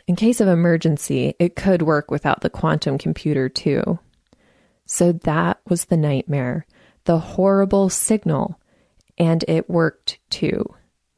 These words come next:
They used it on a large asteroid. According to their calculations, with the power of one starship, it could be used on a whole terrestrial planet. With a fleet of ships,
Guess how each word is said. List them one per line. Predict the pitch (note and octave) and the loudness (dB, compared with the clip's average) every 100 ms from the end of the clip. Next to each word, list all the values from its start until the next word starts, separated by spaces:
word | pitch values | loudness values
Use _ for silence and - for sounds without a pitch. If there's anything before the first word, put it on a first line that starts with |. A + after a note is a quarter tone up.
| _ _ _ | _ _ _
They | G3 | 0
used | G3 A#3+ A#3 A3+ | 4 2 4 4
it | |
on | F3+ E3+ | 4 4
a | D#3+ | 2
large | D#3+ E3+ E3+ | 4 2 2
asteroid. | D#3 D3 - - D3 D3 - _ _ _ - | -2 -2 -2 0 0 -2 -6 _ _ _ -4
According | - B3 C4 C4 | 2 4 4 4
to | A#3 | 2
their | G#3 | 2
calculations, | - G3 - F#3 F#3 F#3+ D#3 D3 D3 - | 2 0 2 2 4 2 0 0 -2 -4
with | F3 | -4
the | F#3 | -4
power | - G#3 A3 F#3 | -2 2 2 2
of | F#3 | 0
one | G#3 G3+ A3 | 0 2 2
starship, | G#3 - G3 E3 - D3 - - - | 0 0 2 2 0 -2 -2 -6 -4
it | F3 | -2
could | F#3 | -2
be | F#3+ | 0
used | F3+ F3 E3+ - | 0 2 0 0
on | F3 | 0
a | E3 | 0
whole | F3 E3 E3 | 2 2 0
terrestrial | - E3 E3 - E3 D3+ | 0 0 0 0 2 2
planet. | - D#3+ D3 D3+ - _ _ _ _ _ - | -2 -2 -2 -2 -4 _ _ _ _ _ -4
With | F#3 | -2
a | |
fleet | F3+ G#3+ A3+ | 0 2 4
of | A#3 E3+ | 2 2
ships, | D#3 D3 - - | 0 0 -2 -10